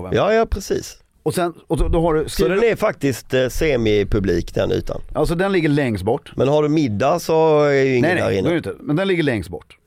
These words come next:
Speaker 2: Mm.
Speaker 1: Och sen har du biblioteket. Du måste gå genom biblioteket.
Speaker 2: Exakt.
Speaker 1: Och
Speaker 2: Och
Speaker 1: in-
Speaker 2: sen kommer det lite mer socialt.
Speaker 1: Innan, innanför, och sen så kommer det, de två rummen ligger där. Och sen har du galleriet här.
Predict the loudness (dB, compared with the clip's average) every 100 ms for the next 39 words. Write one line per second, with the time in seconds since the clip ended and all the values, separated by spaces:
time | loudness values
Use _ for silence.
0 | -8 -4 -2 -2 0 0 0 0 0 0
1 | 0 0 -2 0 2 2 2 0 0 0
2 | 0 0 0 0 -2 -2 -2 -4 -14 _
3 | _ _ -2 0 2 0 0 0 2 2
4 | 2 2 0 -2 0 0 -2 -4 0 2
5 | 2 0 0 -2 0 -2 -2 -4 -4 -2
6 | -2 -2 -4 -12 _ _ _ -4 -2 0
7 | -4 -4 -2 -2 0 0 0 -2 -4 -6
8 | -8 _ _ _ _ _ _ _ -4 0
9 | 2 2 0 0 0 2 2 0 -2 -6